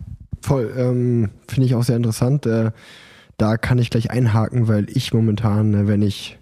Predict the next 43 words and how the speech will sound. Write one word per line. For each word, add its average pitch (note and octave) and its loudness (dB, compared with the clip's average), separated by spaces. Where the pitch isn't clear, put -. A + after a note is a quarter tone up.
zu G2 0
Hause, A2 2
weil G2+ 2
das F#2+ 0
Wetter G2+ 0
nicht G#2+ 0
so A2+ -4
gut G#2+ -2
war G#2 2
in G#2 2
letzter G#2+ -2
Zeit, - -2
auf - -4
der G#2+ 2
Rolle C#3 2
gefahren G#2+ 0
bin, C#3 2
hab - -2
ich B2 -2
mich, A#2+ 0
äh, G#2+ 2
mit A#2+ 0
der A2 2
F C3+ -2
C - 0
Bayern A#2+ 0
München, B2 2
äh, A2+ 0
Doku A#2 0
auf A2+ -4
Amazon, A#2 0
äh, G2 -2
die G#2+ 0
hab G2+ 0
ich G2+ -2
mir G2 0
angeschaut G#2+ 0
oft - -4
und A2+ 0
hab E2 0
mich A2 0
entertainen G#2 0
lassen. A2+ 0